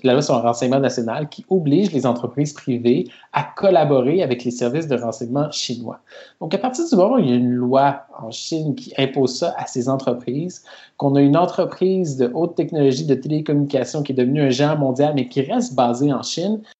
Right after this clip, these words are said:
je pense qu'il y a des questions qui doivent se poser et c'est normal que les gens soient inquiets, que les services de renseignement soient inquiets. Euh, Huawei affirme haut et fort, et, et, et je le répète, que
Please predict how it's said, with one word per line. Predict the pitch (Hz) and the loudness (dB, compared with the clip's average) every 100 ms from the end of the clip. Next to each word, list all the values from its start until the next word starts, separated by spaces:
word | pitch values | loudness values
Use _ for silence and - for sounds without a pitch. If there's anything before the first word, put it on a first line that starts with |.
| - | -16
je | - | -2
pense | - 196 202 | 0 2 0
qu'il | 165 151 | 0 4
y | 139 | 4
a | |
des | 139 127 123 | 4 2 2
questions | 180 - 202 | -2 -2 -2
qui | 202 147 | -2 2
doivent | 139 139 190 - | 4 4 2 -8
se | - 135 | -4 -4
poser | 131 120 120 123 202 147 | 0 -2 0 -4 -2 -4
et | |
c'est | - 147 | -2 2
normal | 151 151 156 180 | 2 2 0 0
que | 170 | 2
les | 139 127 | 2 4
gens | 120 135 | 2 0
soient | 143 135 | -4 -2
inquiets, | 120 123 160 | -2 -4 -2
que | 147 | 0
les | 117 | 0
services | - 123 147 156 | 0 0 0 0
de | 127 | -2
renseignement | 113 113 110 120 123 | -2 -4 -2 -2 -2
soient | - 120 | -2 -2
inquiets. | 107 - - - - - 123 - | -2 -6 -12 -12 -18 -18 -8 2
Euh, | 123 123 123 123 | 4 4 2 0
Huawei | 127 123 123 156 160 | 4 6 6 2 0
affirme | - - 143 139 180 208 - | -8 -6 -2 0 0 -6 -2
haut | 147 143 | 2 4
et | 139 | 2
fort, | 139 123 170 165 | 2 0 0 -2
et, | 127 | -2
et, | 110 - 117 110 120 | -4 -8 -10 -6 -4
et | |
je | 120 135 | -2 0
le | 160 | 2
répète, | 147 151 170 170 | 0 0 -2 -2
que | - 123 - | -2 -2 -2